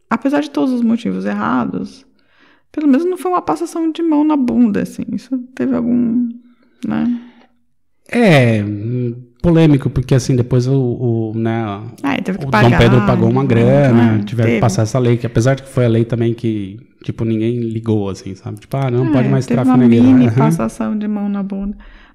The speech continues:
Speaker 1: Mas alguém, pelo menos, falou, ó, não vão passar a mão na minha bunda, pelos motivos errados, mas sei lá.
Speaker 2: Ah, tem uma coisa que eu não falei, que depois, né, dessas, passou a lei e tal, aí a Marinha Brasileira,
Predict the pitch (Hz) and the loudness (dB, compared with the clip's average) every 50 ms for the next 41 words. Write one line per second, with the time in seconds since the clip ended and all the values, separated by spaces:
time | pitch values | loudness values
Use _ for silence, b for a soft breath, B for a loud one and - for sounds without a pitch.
0 | _ - - - 427 - 415 - 294 302 330 349 349 330 294 - 254 247 247 247 | _ -14 -8 -8 -8 -6 -2 0 0 2 2 0 0 -2 -2 -2 0 2 4 4
1 | 240 226 220 226 247 269 294 269 254 233 214 226 - - - 220 226 240 294 311 | 4 4 4 2 2 4 4 4 2 2 0 -4 -8 -10 -8 -6 -6 -4 -4 -2
2 | 302 254 233 240 240 240 247 262 254 262 254 254 - 240 247 240 233 233 233 233 | -2 0 0 0 0 0 0 -2 -2 -4 -6 -6 -4 -2 0 0 0 0 0 0
3 | 233 233 233 233 233 226 240 247 226 233 247 349 370 370 339 349 349 - - - | 0 0 0 0 -2 0 0 0 0 0 -2 -4 -4 -2 -4 -4 -6 -8 -8 -8
4 | 302 285 294 247 254 254 254 294 311 294 262 240 - 226 202 220 254 - - 277 | -4 -4 -2 -2 -2 -2 -2 -2 -2 -2 -4 -4 -4 -4 -4 -4 -4 -6 -6 -8
5 | - - - - - 226 220 - 175 156 - 160 156 147 147 147 143 - 160 156 | -8 -6 -6 -6 -8 -8 -4 -2 -2 0 2 2 2 2 2 0 2 2 0 0
6 | 160 - 143 135 135 135 135 - - 139 127 123 120 123 123 127 123 120 - 117 | 0 0 0 0 0 0 -2 -4 -4 -2 -2 -2 -4 -6 -4 -4 -4 -2 2 2
7 | 131 123 120 117 113 113 110 107 104 101 101 - 110 104 - - - - - _ | 2 4 4 2 2 0 0 -2 -4 -6 -6 -6 -8 -10 -10 -12 -18 -20 -20 _
8 | _ _ _ - 107 - - 117 113 110 104 107 113 123 139 143 147 139 123 139 | _ _ _ -4 -4 -2 0 0 0 0 0 0 2 2 2 2 0 -2 -2 -4
9 | 131 123 123 135 147 156 156 147 135 - 123 120 120 123 131 135 127 127 127 123 | -4 -4 -4 -2 -2 -2 -2 -4 -4 -2 -2 -2 -2 -2 -2 -4 -4 -4 -2 -2
10 | 117 110 113 117 120 117 113 113 110 113 113 104 104 107 110 113 120 117 113 110 | -2 -2 -2 -2 -2 -2 -2 -2 -4 -4 -6 -6 -6 -6 -6 -4 -4 -4 -4 -4
11 | 104 101 104 120 127 - | -6 -8 -10 -12 -16 -18